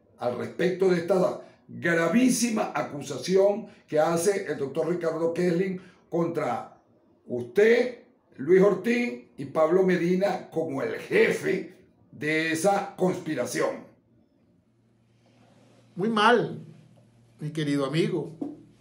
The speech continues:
Speaker 2: porque ser terrorista no es bueno. Yo no he atacado embajada, ni he destrozado embajada. Yo respeto las normas internacionales, sin ser abogado, pero fui diplomático.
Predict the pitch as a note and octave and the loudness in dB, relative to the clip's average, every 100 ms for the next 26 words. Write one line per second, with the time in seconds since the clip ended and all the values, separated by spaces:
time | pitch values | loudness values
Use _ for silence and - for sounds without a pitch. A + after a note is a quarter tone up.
0 | - C3 - B2 D3+ C#3+ - G3 F#3 E3 | -20 -16 -12 -6 -6 -2 0 2 4 4
1 | F3+ - A#3+ - - - - _ _ _ | 2 0 -2 -2 -8 -16 -20 _ _ _
2 | _ _ C#4+ D4 _ _ _ _ _ _ | _ _ -18 -18 _ _ _ _ _ _
3 | _ _ _ _ C3+ B2+ C3+ C#3 B2+ F3 | _ _ _ _ -16 -12 -10 -8 -6 -6
4 | A3 - - - - _ _ _ _ _ | -8 -12 -18 -20 -20 _ _ _ _ _
5 | _ _ _ _ A#2+ B2+ C3+ D3 G3+ G3 | _ _ _ _ -12 -6 -4 -4 -6 -6
6 | C3+ - C#3 C3 B2 A2+ A2+ - - - | -10 -6 -6 -4 -6 -6 -12 -18 -20 -18
7 | C3 B2 A#2 A#2+ C3+ F#3+ - - - _ | -14 -10 -10 -8 -8 -8 -12 -18 -20 _
8 | _ _ _ _ C#3 B2+ C#3+ D3 C#3 - | _ _ _ _ -12 -8 -6 -6 -8 -8
9 | B2 B2+ C3+ - - E3 F3 - - - | -8 -6 -8 -12 -10 -8 -8 -10 -18 -20
10 | _ _ _ _ _ B2+ A#2+ C3 - C3+ | _ _ _ _ _ -16 -14 -10 -8 -6
11 | D3 C#3 B2+ B2+ B2 C3 B2+ B2 A#2+ - | -6 -8 -8 -10 -10 -12 -10 -12 -12 -14
12 | A2+ B2 E3+ E3 D#3 - B2+ C3+ B2+ B2+ | -14 -10 -10 -10 -14 -12 -12 -10 -10 -8
13 | E3 - - - - - _ - - - | -6 -6 -10 -18 -20 -20 _ -18 -16 -14
14 | A#2 A#2+ G#2+ G#2 C#3+ D#3+ - | -12 -10 -12 -10 -10 -10 -12